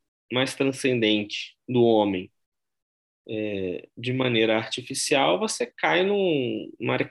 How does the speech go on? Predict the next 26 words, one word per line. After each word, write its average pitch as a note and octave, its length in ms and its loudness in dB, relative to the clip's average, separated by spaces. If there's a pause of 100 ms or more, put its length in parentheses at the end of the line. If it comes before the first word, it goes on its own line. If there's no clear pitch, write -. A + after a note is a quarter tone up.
(100)
caricatura C3+ 1400 2 (580)
igualmente C3+ 520 2
ridícula C3 840 2 (340)
que D#3+ 140 2
acaba D#3 320 4
menosprezando, E3+ 1000 4
subestimando D#3+ 1120 0
a, G#2 260 0 (100)
a, G2 200 -6 (180)
a, - 100 -8 (160)
a G#2 60 0
expressão A2 600 0
da A2 80 2
relação A2+ 320 0
do A#2 60 2
homem A#2 160 0
com A#2+ 80 -8
o A#2+ 40 -6
transcendente. B2 840 -2 (640)
É, G#2 840 0 (800)
então, C#3 380 2
esses D#3 380 2
grandes C#3 440 4
artistas B2 880 0
que - 120 -4
você A2+ 1000 0